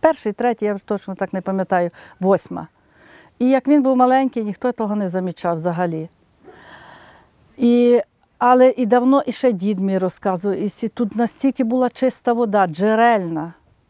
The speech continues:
Там джерело було під от тим териконом, самим першим, восьмої шахти, було джерело, був дуб. Сюди ходили пити воду.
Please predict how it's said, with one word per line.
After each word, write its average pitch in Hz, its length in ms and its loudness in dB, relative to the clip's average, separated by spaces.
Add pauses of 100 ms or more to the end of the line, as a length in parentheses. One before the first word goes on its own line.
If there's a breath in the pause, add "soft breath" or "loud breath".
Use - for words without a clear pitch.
(300)
Там 202 180 -4 (100)
джерело 262 540 4
було 202 280 -2
під - 320 -8
от 220 200 -4
тим 240 220 0
териконом, 240 640 0
самим 190 460 -4
першим, 196 460 0
восьмої 196 440 -2
шахти, - 400 -6
було 208 260 -4
джерело, 202 540 0
був 190 260 -2
дуб. 185 340 -2 (640 loud breath)
Сюди 220 340 0
ходили 220 380 -2
пити 220 320 -2
воду. 185 480 -2